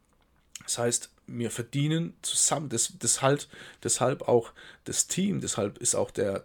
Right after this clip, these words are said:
das Wort Teambuilding oder Connecten oder Menschen mit gemeinsamen Interessen finden, die sich gegenseitig aufbauen, darum ist es auch so wichtig. Weil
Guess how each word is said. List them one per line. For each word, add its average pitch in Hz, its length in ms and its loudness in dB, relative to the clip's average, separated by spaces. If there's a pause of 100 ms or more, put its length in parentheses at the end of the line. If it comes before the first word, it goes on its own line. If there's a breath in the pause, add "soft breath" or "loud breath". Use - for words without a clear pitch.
das - 240 0
Wort 113 240 2 (240)
Teambuilding 127 800 0
oder 90 400 -6
Connecten 120 640 -2
oder 87 400 -8 (300 loud breath)
Menschen 127 420 0
mit 131 180 -2
gemeinsamen 120 560 0
Interessen 117 460 -4
finden, 113 340 -6
die 104 100 -8
sich - 200 -8
gegenseitig 120 580 -2
aufbauen, 101 480 -2 (560 loud breath)
darum 123 340 2
ist - 160 -2
es - 140 -2
auch 104 140 -2
so 110 180 -6
wichtig. - 460 -10 (1800 soft breath)
Weil 143 380 4